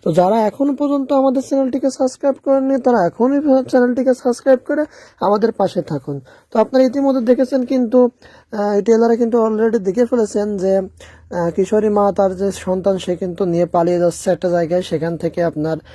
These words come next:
তা-, সে তাকে মেরে রেখে দিয়েছে পথে, সে কিন্তু দেখেও কিছু করতে পারছে না, এই বিষয়টা কিন্তু ফুটে উঠেছে। এবং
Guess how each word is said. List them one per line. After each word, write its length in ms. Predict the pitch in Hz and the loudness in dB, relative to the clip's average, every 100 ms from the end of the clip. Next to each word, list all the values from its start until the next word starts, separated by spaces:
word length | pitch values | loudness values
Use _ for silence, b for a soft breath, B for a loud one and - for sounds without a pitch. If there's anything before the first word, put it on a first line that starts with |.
| B B | B B
তা-, 160 | - 151 | -4 -2
সে 300 | 139 170 160 | 0 2 2
তাকে 240 | 165 165 | 0 -2
মেরে 360 | 160 165 160 165 - b - | 0 0 0 -2 -6 b -4
রেখে 240 | 147 - | -2 0
দিয়েছে 340 | 180 185 175 185 | 2 2 0 -2
পথে, 320 | 180 175 185 | 0 0 -4
সে 180 | - 165 | -4 -6
কিন্তু 340 | 170 160 165 | -4 -6 -4
দেখেও 360 | 156 156 185 190 | -4 -2 -2 -2
কিছু 260 | 175 185 | -2 -6
করতে 340 | 160 170 151 160 | 0 0 0 0
পারছে 320 | 165 160 202 | 0 -2 0
না, 80 | 214 | 0
এই 80 | 175 | 0
বিষয়টা 340 | 156 170 170 | 0 0 0
কিন্তু 240 | 185 175 | -2 -4
ফুটে 300 | 180 214 196 | -2 -2 2
উঠেছে। 360 | 170 160 151 147 | 0 2 0 2
এবং 280 | 165 196 | 2 0